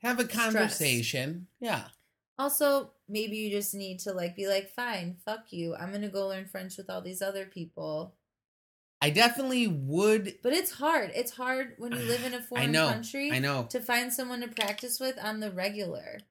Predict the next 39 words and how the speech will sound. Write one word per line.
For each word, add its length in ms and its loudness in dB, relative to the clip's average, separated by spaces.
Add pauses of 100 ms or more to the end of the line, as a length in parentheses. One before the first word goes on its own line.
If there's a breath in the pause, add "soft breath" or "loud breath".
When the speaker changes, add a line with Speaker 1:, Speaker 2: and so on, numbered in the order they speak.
(580)
Speaker 2:
You 80 -8
know 80 -2
what 120 0
I 60 0
mean? 220 -4
Like, 120 -4
you 120 -6
can 120 -2
hang 180 0
out 180 -2
with 100 -4
people, 340 -6
but 140 -4
you're 180 -2
just 200 -4
gonna 180 -4
get, 240 -2
like, 260 -2
what 420 -4
you 280 -8
can 220 -10
understand. 960 -6
And 120 -8
if 80 -8
you 140 -6
have, 100 -2
like, 120 -4
a 100 -10
friend 580 -6 (300)
who 240 -2
is 240 -4
bilingual, 720 -2
then 160 -4
they 120 -2
could 140 -8
help 260 -6
you. 180 -6
But 160 -6
otherwise, 720 -2